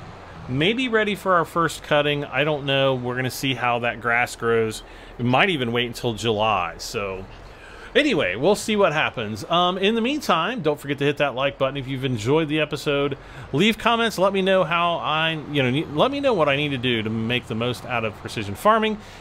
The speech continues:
And if you haven't already, please subscribe for this and many, many more videos. We're almost to ninety-seven thousand subscribers. Uh, so thank you to each and every one of you who hits that subscribe button. Helps me out tremendously in my push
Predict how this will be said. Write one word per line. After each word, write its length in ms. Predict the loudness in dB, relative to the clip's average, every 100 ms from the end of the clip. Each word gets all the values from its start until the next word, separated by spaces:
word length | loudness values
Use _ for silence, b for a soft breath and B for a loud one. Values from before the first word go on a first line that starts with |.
| B
And 280 | 0 2 0
if 100 | -2
you 80 | 0
haven't 260 | 0 2
already, 400 | 2 4 2 2
please 540 | -2 -2 0 2 2 0
subscribe 500 | -4 0 2 2 0
for 100 | -2
this 200 | -4 -2
and 120 | 0
many, 360 | 2 2 -2
many 320 | -4 -2 0 0
more 180 | 0
videos. 380 | 0 2 2 0
We're 100 | -2
almost 300 | -2 -2 -2
to 80 | -2
ninety-seven 760 | -2 -2 -2 -6 -2 0 0 -2
thousand 500 | 0 2 0 -4 -6 B B B
subscribers. 920 | -4 -2 -2 0 2 4 2 -2 -4 -6
Uh, 240 | 0 0
so 160 | 0 -2
thank 380 | 0 -2 0
you 180 | -2 -2
to 160 | -2 -4
each 220 | -4 -2
and 100 | 0
every 140 | 0
one 180 | 2 0
of 80 | -2
you 140 | -4
who 180 | -4 -4
hits 240 | -2 -4 -2
that 160 | -4
subscribe 460 | -4 -10 -4 -2 -2
button. 240 | -6 -8 -12 B B
Helps 240 | 0 0 2
me 100 | 0
out 140 | 0
tremendously 600 | 0 0 0 -2 0 0 0
in 140 | 0
my 220 | 2 0
push 360 | 0 -2 -2 -4